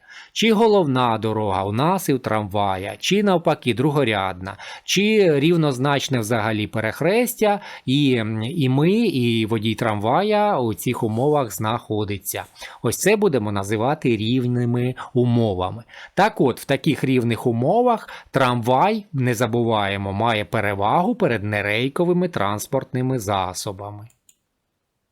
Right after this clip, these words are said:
Ось тут, е, рівнозначне перехрестя,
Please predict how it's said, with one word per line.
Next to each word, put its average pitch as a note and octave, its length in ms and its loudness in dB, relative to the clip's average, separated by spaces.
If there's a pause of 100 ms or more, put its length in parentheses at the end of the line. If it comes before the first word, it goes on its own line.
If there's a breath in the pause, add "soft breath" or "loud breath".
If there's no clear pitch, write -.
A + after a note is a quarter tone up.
(920)
Ось F3 220 0
тут, A#2 360 0
е, G#2+ 320 0
рівнозначне B2 760 0
перехрестя, G3+ 840 0